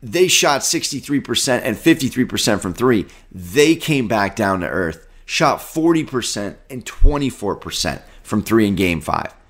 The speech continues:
Not, Game four, rather. Not great.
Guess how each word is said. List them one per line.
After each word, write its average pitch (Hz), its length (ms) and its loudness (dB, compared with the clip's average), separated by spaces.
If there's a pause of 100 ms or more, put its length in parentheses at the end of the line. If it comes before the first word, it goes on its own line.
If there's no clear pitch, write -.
(460)
Not, 131 800 -2 (180)
Game 139 160 2
four, 107 240 0
rather. 82 320 0 (480)
Not 101 480 -6
great. 87 240 -10